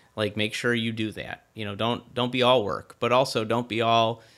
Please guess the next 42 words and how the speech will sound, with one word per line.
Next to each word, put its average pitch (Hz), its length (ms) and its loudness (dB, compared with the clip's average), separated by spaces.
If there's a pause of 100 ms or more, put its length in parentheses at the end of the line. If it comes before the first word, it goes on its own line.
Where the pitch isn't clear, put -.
(140)
sit 127 220 0
on 120 80 2
the 117 80 -2
couch 117 360 2
and 107 80 -4
play 113 180 0
video 120 260 2
games 117 300 -2
and 113 120 -4
watch 110 240 -4
T 107 200 -6
V, 117 240 -4
because, 101 600 -4 (640)
you 113 100 -6
know, 101 220 -6 (160)
life 123 320 2
is 113 100 -4
giving 120 300 0
you 117 160 -2
an 104 80 -4
opportunity 107 760 -6
to - 180 -10
really 107 840 -4
embrace 107 800 -6
what's 104 180 -10
going 104 380 -6
on 101 300 -4
and, 104 180 -10 (420)
you 113 60 -10
know, 107 100 2
one, 131 320 0
come 117 160 -2
out 110 140 2
of 104 60 -2
it 101 100 -4
with 98 160 -8
better 101 220 -4
hygiene, 101 500 -8
hopefully 101 500 -8
everybody, 104 600 -6
and 104 180 -6
then 101 200 -6